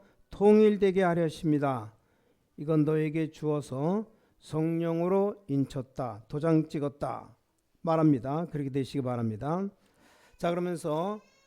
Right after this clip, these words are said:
일 장 십칠 절부터 십구 절에 기도가 나오죠. 우리는 항상 기억해야 됩니다.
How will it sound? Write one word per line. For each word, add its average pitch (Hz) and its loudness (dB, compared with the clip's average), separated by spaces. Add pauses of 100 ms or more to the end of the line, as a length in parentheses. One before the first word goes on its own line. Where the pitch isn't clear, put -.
(260)
일 147 -2
장 156 6
십칠 - -4
절부터 165 0
십구 160 -6
절에 147 4
기도가 156 2
나오죠. 147 -2
우리는 135 -12
항상 175 -4
기억해야 160 2
됩니다. 143 0